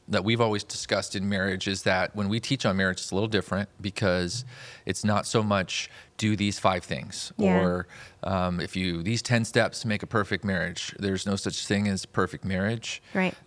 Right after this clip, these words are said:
Speaker 1: Um, it's always growing. Uh, there's, there's healthy
Speaker 2: Because there's no
Speaker 1: habits.
Speaker 2: perfect people.
Speaker 1: There's no perfect people. And so a lot, we, we like to, we use a lot of images to help people. And one of them is the idea of health. We want a healthy
Speaker 2: Mm-hmm.
Speaker 1: marriage.
Speaker 2: Mm-hmm.
Speaker 1: And just like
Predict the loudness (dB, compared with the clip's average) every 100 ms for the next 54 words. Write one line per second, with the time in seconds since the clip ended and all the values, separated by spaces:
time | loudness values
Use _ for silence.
0 | 2 2 4 2 -2 0 2 2 0 0
1 | 2 2 0 -6 -14 _ -20 -20 -18 -4
2 | 0 2 2 0 -4 -14 -18 -4 -2 -2
3 | 0 4 4 4 4 4 6 6 4 2
4 | 0 0 0 0 0 2 2 4 2 2
5 | 0 0 -2 -2 2 4 4 2 4 4
6 | 4 6 4 4 -4 -2 2 2 2 2
7 | 2 2 0 2 4 4 2 0 0 -2
8 | -2 -2 0 0 -2 -4 -2 -4 -12 -20
9 | -20 -12 -2 2 2 2 0 0 0 0
10 | 0 0 -2 -2 -8 -6 -2 0 2 2
11 | 0 -2 -4 -8 _ -8 -4 -4 -6 -8
12 | -2 0 2 0 0 -2 0 2 2 2
13 | -10